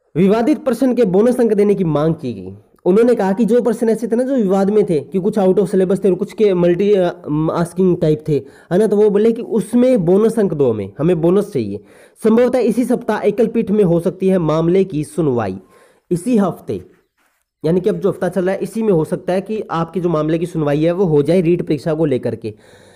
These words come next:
दोस्तों आपको क्या लगता है, रीट परीक्षा परिणाम जो अब हुए हैं वो रद्द होने चाहिए, क्या रद्द होंगे? आपको क्या लगता है, हाई कोर्ट रद्द करेगा वो परीक्षा परिणाम? क्या दोबारा से नई उत्तर कुंजी सेट की जाएगी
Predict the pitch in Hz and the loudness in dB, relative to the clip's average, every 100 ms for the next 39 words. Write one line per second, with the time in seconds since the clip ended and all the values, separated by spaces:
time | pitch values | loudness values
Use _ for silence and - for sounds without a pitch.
0 | _ _ 143 220 220 - 180 240 - 269 | _ _ -2 -2 0 -4 -4 -6 -4 -4
1 | 214 165 123 135 127 190 233 208 226 240 | 0 -2 -2 -4 0 0 0 -4 -4 -2
2 | 226 208 208 190 220 196 170 170 190 190 | 0 0 2 0 0 2 2 4 4 2
3 | 196 208 214 208 208 208 208 254 254 233 | 2 2 2 2 2 0 0 0 0 2
4 | 214 160 175 226 285 - 180 196 247 226 | 2 2 2 0 -4 -8 -6 -2 0 0
5 | 214 208 170 165 214 202 196 190 196 220 | 0 0 0 2 2 2 2 0 2 2
6 | 233 226 214 - 208 202 202 170 220 165 | 2 0 -2 -4 -2 0 -2 -2 -2 0
7 | 151 160 190 190 175 196 196 196 202 190 | 0 0 0 2 2 2 0 0 0 0
8 | 202 190 196 185 185 180 208 | -2 -2 -2 0 2 0 -2